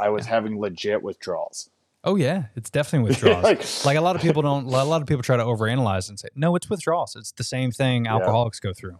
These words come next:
Speaker 2: Like,
Speaker 1: Mm-hmm.
Speaker 2: it's pretty gnarly. And especially with sugar, I mean, there's even a lot of studies that say sugar is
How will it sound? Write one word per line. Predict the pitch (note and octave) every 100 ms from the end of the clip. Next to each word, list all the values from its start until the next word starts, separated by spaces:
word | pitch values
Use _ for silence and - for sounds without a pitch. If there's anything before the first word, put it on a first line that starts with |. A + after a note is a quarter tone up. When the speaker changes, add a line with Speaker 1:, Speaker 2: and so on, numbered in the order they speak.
| _
Speaker 2:
Like, | G#2 G2+ F#2 - -
Speaker 1:
Mm-hmm. | F2+ E2 F#2+ A2
Speaker 2:
it's | A2+ - - -
pretty | - D3 C#3
gnarly. | B2 C3+ G#2 F#2
And | A#2+
especially | B2+ - F3+ - D3
with | A2+
sugar, | - F3+ E3+ A2
I |
mean, | G#2 G#2
there's | A#2 B2 B2+
even | B2+
a | A#2+
lot | A#2+ A#2
of |
studies | - B2+ A2+
that | -
say | A#2+
sugar | G#2+ - C#3+ B2
is | G#2